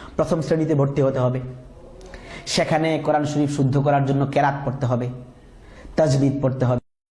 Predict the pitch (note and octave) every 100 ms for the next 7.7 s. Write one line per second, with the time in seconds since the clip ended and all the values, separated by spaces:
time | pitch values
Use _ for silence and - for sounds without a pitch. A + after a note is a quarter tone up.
0 | _ _ - D#3 C#3+ D#3 C#3+ C#3+ C#3 D3
1 | C#3 C#3 C#3 C3+ C3 D3 D3+ - G3 -
2 | A#3+ A#3+ - - - - C#3+ C#3+ C#3+ C3
3 | C3+ C#3+ C#3+ C#3 B2 B2+ B2+ A#2+ B2+ B2+
4 | B2+ C3 B2+ C#3+ D3 C#3+ C#3+ C3 A#2+ C3
5 | B2+ B2+ B2+ B2+ - - - G3+ G3 -
6 | A3 G#3+ A3 G3+ G3+ G3+ G3+ G3 F#3+ D#3+
7 | F#3+ F#3 F#3 - F3 E3+ D#3+